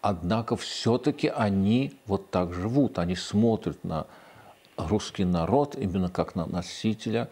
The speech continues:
м, живой идеи, э, с-, э, самой качественной христианской жизни.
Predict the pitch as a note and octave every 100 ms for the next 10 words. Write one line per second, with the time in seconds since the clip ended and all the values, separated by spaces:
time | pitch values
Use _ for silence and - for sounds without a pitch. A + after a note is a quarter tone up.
0 | - - - - F#2+ F#2 F2 - F#2 G#2+
1 | A2 - G#2+ A#2 C3 C#3 - - _ -
2 | - G#2 F2 E2 G2+ G2+ G#2 A#2 - -
3 | - - _ - - G2+ G#2+ - - -
4 | - _ _ - G#2 - - - _ _
5 | - - - F2 G#2 G2+ - E2+ - -
6 | G#2 G2+ - - - - E2+ - - G2+
7 | G#2+ G2+ - -